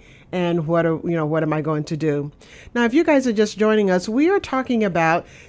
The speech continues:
tips from the travel experts, those folks who are out there doing it all the time. And Olivia and I are talking about travel agent tips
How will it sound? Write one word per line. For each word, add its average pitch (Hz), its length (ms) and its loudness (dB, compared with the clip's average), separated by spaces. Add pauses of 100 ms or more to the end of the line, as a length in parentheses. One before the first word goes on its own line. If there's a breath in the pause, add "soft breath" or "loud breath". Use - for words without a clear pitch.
(140 loud breath)
tips - 380 -4
from 240 460 0
the 285 120 -2
travel 403 380 2
experts, 202 500 2
those 339 240 2
folks 302 240 0
who 285 80 0
are 240 60 2
out 233 180 -2
there 233 140 2
doing 233 280 2
it 233 80 2
all 220 140 0
the 220 80 0
time. 220 400 -4 (320 loud breath)
And 240 80 0
Olivia 262 380 4
and 269 100 4
I 269 120 2
are 277 100 0
talking 285 300 -2
about 269 260 -2
travel 262 380 -2
agent 190 380 -2
tips 160 340 -4